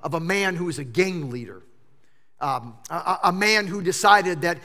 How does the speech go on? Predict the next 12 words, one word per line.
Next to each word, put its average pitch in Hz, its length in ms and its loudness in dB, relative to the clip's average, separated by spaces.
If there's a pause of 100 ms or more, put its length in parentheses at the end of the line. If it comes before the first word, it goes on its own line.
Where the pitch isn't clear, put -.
(120)
his 330 220 4
storyline 175 840 0
would 170 120 -6
be 175 80 -6
marked 175 300 0
by 156 140 2
control. 170 840 -2 (2000)
But 110 100 -16
then 139 200 -8
Jesus 135 400 -8
got 101 220 -16
involved. 85 580 -20